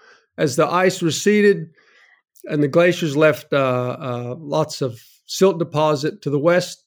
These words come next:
the winds blew all the sand into giant sand dunes, kind of in the middle of Nebraska. They were covered in grass. Um, of course, then the bison moved in.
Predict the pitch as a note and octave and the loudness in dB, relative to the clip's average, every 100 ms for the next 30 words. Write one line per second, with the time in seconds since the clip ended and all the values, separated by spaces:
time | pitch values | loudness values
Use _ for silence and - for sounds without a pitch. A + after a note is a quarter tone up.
0 | - C#3+ E3 F#3 F3 C3 C3 E3 F#3 F#3 | -4 2 4 4 2 0 4 6 8 8
1 | E3+ F3+ E3+ - - F3 F3 D#3 D#3 C#3+ | 6 4 2 -2 0 0 2 0 0 -2
2 | B2 - - G3+ G3+ F#3 F3+ E3 - D#3+ | -6 -8 -8 -4 0 2 2 0 -4 0
3 | D3+ C#3+ B2+ A#2 A2 A2 - _ _ _ | 0 0 -2 -4 -6 -8 -12 _ _ _
4 | _ _ _ - - F#3 F3+ D#3+ D#3 D3 | _ _ _ -10 -2 2 2 2 2 2
5 | D3+ C#3+ C3+ C3 D3+ D3+ - - - _ | 2 2 -2 -4 -4 -6 -10 -14 -16 _
6 | _ _ _ _ _ _ _ - - _ | _ _ _ _ _ _ _ -20 -20 _
7 | D#3 C#3 C#3 C3 A#2+ - D3 C#3 C3 A#2+ | -2 2 2 2 -2 -2 -2 0 -2 -2
8 | C#3 E3+ E3 D#3 D#3+ - - - _ _ | 0 0 2 -2 -4 -14 -20 -20 _ _
9 | _ _ - C3+ A#2+ A#2 A2+ A#2 A2+ A2 | _ _ -12 -6 -4 -4 -4 -4 -6 -10
10 | _ _ - D3 - C3 A#2+ G#2+ D3 D3+ | _ _ -4 -2 -2 -6 -6 -2 2 2
11 | D3+ D3+ C#3+ C#3+ C3+ C#3 C3 B2 | 2 0 0 -2 -4 -4 -2 -4